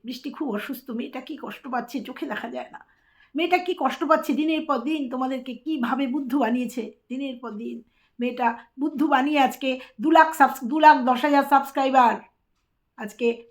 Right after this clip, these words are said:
তবে এটা বেশি দিন ধরে রাখতে পারবে না। Already শুরু হয়ে গেছে কাম ডাউন, কারণ সবাই মানুষ, সবাই নিজের বুদ্ধি যখন মানুষ ইমোশনাল হয়ে যায় কখনো কখনো, ইমোশনাল হয়ে গিয়ে মানুষ, আহ,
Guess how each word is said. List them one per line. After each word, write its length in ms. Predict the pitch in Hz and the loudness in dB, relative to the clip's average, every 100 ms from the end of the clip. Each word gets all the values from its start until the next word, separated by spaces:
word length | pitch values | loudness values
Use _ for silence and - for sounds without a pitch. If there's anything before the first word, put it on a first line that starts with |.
| - | -4
তবে 180 | 254 | -2
এটা 300 | 294 320 330 | 0 0 0
বেশি 240 | 294 214 233 | -2 -2 -4
দিন 160 | 202 | -4
ধরে 200 | 196 208 | -2 -4
রাখতে 280 | 202 202 - | -4 -8 -10
পারবে 320 | 302 170 180 | -12 -10 -12
না। 180 | 220 233 - | -16 -20 -8
Already 340 | 254 277 294 | -4 -2 -2
শুরু 220 | 320 311 311 | -2 0 2
হয়ে 140 | 294 | 2
গেছে 180 | 277 285 | -2 -2
কাম 260 | 277 247 | 0 2
ডাউন, 220 | 254 262 320 | 4 4 2
কারণ 280 | 233 240 240 - - _ | 0 2 0 -6 -20 _
সবাই 340 | - 311 339 | 4 8 8
মানুষ, 300 | 320 277 311 330 - - | 10 8 6 0 -4 0
সবাই 380 | - 285 302 | 6 8 10
নিজের 260 | 285 277 285 | 8 4 2
বুদ্ধি 300 | 262 247 277 | 0 2 4
যখন 320 | 277 269 262 254 - 254 | 4 4 0 0 -6 0
মানুষ 280 | 269 285 | 2 2
ইমোশনাল 500 | 294 294 294 285 269 | 2 2 2 6 6
হয়ে 180 | 226 240 | 6 4
যায় 160 | 240 247 | 4 2
কখনো 300 | 247 233 254 | 0 0 -2
কখনো, 380 | 240 233 233 240 - - | -2 -4 -4 -6 -8 -10
ইমোশনাল 500 | 294 339 330 330 320 | -2 0 2 4 6
হয়ে 240 | 277 302 285 | 6 6 4
গিয়ে 280 | 311 311 311 - - | 4 4 2 -6 2
মানুষ, 460 | 262 285 294 - | 4 4 0 -4
আহ, 480 | 285 254 247 240 240 | -2 0 2 2 0